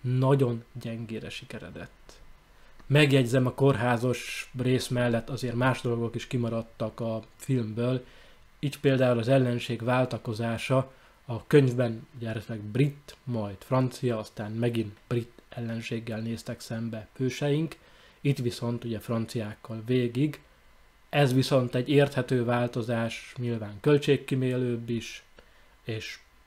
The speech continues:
igazából amúgy sincs olyan nagy jelentősége.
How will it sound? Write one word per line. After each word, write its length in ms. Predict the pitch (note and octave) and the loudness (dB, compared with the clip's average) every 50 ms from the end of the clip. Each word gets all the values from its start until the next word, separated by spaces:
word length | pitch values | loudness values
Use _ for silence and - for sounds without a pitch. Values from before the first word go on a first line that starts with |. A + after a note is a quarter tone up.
| - C3+ | -12 -10
igazából 840 | C3+ D#3 C3 D3+ C#3 C#3+ D3+ C3+ C3 B2+ B2 A#2+ A#2+ A2+ A2+ A2+ - - _ - | -2 2 4 6 6 6 4 4 4 2 0 -2 -4 -6 -8 -10 -12 -16 _ -4
amúgy 280 | D3+ C3+ C3+ B2 A#2+ | 0 0 2 0 0
sincs 300 | - - C3 A#2+ - - | -4 -8 -10 -12 -10 -10
olyan 180 | A#2 G#2+ G#2+ A2 | -8 -8 -8 -6
nagy 200 | A2 A2 G#2+ G#2 - - _ - | -6 -8 -8 -10 -12 -18 _ -12
jelentősége. 960 | - G2+ - - B2 A#2+ - - B2 - - - C#3 B2 - - - A#2+ - | -10 -10 -10 -10 -12 -14 -14 -14 -14 -14 -14 -14 -14 -14 -14 -14 -14 -16 -16